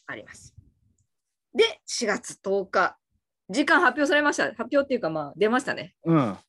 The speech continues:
Speaker 1: 十四時から両国国技館でありますので。
Speaker 2: はいはいはい。
Speaker 1: だってさ、今でさえさ、多分十試合ぐらいない？
Speaker 2: そうね。
Speaker 1: で、あと一、二試合ぐらい発表されるんよ。
Speaker 2: うん。
Speaker 1: あ、
Speaker 2: クソビッグマッチ。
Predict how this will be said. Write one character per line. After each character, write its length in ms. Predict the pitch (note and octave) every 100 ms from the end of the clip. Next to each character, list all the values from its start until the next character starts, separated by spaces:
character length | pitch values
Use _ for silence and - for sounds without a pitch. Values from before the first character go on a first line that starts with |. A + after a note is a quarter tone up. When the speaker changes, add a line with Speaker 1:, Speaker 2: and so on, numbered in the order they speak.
| -
Speaker 1:
十 240 | F#3+ D#4+ E4
四 160 | D#4+
時 100 | A#3
か 120 | F#3
ら 100 | D3
両 200 | D#3 E3+ E3+
国 260 | E3 - D#3+
国 140 | E3
技 60 | D#3+
館 200 | D3+ C#3
で 180 | B2 - _ _ -
あ 100 | D3+
り 100 | D3+
ま 120 | C#3+
す 80 | C3+
の 60 | G2+
で。 60 |
Speaker 2:
は 80 | F#2+
い 40 |
は 60 | F2+
い 40 | F#2
は 60 | - -
い。 60 | C4+
Speaker 1:
だ 100 | C5+
っ 40 |
て 80 | D4
さ、 200 | G3 D#3 _ -
今 280 | D5+ E5+ D#5+
で 120 | D#4
さ 380 | - - - G#3
え 60 |
さ、 300 | E3+ E3+ D3+ -
多 100 | G3+
分 120 | F3
十 140 | G#3+
試 220 | F#3 - D4
合 60 |
ぐ 100 | D4
ら 100 | G3+
い 60 | B2
な 160 | G#2
い？ 100 | - - _ _ _ _ _ _ _ _
Speaker 2:
そ 300 | - G#4 A#3
う 40 | F2+
ね。 200 | C3 - _ _ _ _ _
Speaker 1:
で、 180 | B3+ F#4
あ 100 | - C5+
と 80 | A#4+
一、 200 | G#4+ F#3
二 140 | G#4 B4+
試 140 | B4+ A#4+ C5
合 20 | A4
ぐ 100 | B4
ら 120 | -
い 260 | E4+ E4+ _ _ _ _ _ _
発 140 | - C4+
表 160 | A3
さ 100 | G#3+
れ 100 | G#3
る 80 | G3
ん 40 | D3
よ。 180 | G#2+ -
Speaker 2:
う 60 | C#3
ん。 220 | G#2 G2 _ _ A2+ - _ _ _ _ -
Speaker 1:
あ、 240 | - E4+
Speaker 2:
ク 40 |
ソ 160 | - E4+
ビ 160 | A#3+ B3
ッ 40 | -
グ 100 | C#4
マ 100 | A#3+
ッ 20 |
チ。 200 | -